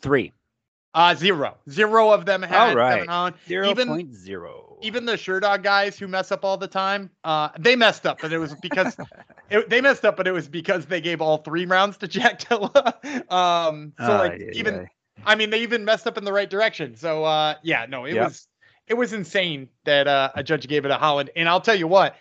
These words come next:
Speaker 2: after they read those first two scorecards, I, I was sweating 'cause obviously both a Jack Della fan and, you know, picked Jack Della to win.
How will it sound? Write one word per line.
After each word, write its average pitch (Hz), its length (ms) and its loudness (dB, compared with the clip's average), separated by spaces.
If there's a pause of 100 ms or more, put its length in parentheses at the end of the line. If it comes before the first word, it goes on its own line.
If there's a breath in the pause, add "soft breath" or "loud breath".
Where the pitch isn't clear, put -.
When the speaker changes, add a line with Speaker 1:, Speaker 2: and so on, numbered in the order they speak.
(240 soft breath)
Speaker 2:
after 185 260 0
they 208 120 -2
read 202 180 -2
those 214 180 -4
first 196 340 -10
two 220 100 -10
scorecards, 208 800 -4
I, 135 220 -8 (100)
I 165 120 2
was 170 140 0
sweating 131 600 -4
'cause 135 400 -10
obviously 135 540 -6 (280 soft breath)
both 208 200 2
a 185 80 4
Jack 160 280 4
Della 143 220 0
fan 139 360 -6
and, 151 400 -2
you 170 120 -4
know, 123 80 -4
picked 160 280 -4
Jack 127 240 -4
Della 135 180 -4
to 117 60 -10
win. 147 360 -4